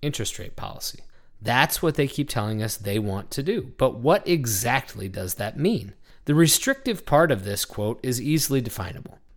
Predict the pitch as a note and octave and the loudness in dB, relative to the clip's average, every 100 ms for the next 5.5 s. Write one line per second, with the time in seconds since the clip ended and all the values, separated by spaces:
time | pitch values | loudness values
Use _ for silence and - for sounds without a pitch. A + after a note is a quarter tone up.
0 | - - B2 C3+ B2 - G#3 A#3 A3+ - | -14 0 2 4 2 4 4 4 2 2
1 | D#3+ D#3 C3+ G2+ G2 G#2+ G#2+ - - D#3 | 2 2 0 0 -2 -4 -8 -4 -2 0
2 | E3+ D#3+ C3+ B2+ B2 A2+ G#2+ - B2+ D3+ | 0 -2 0 2 2 0 -4 -2 0 2
3 | - G3 B2 D#3 A2 G2+ - D#3 - E3+ | 0 -2 2 4 4 -2 -2 0 2 2
4 | C#3+ A2 G#2 G2 G2+ - - F#2+ G2 - | 2 0 -2 -4 -4 -4 -4 -6 -8 -6
5 | F#2 F2+ - - - | -6 -6 -8 -10 -14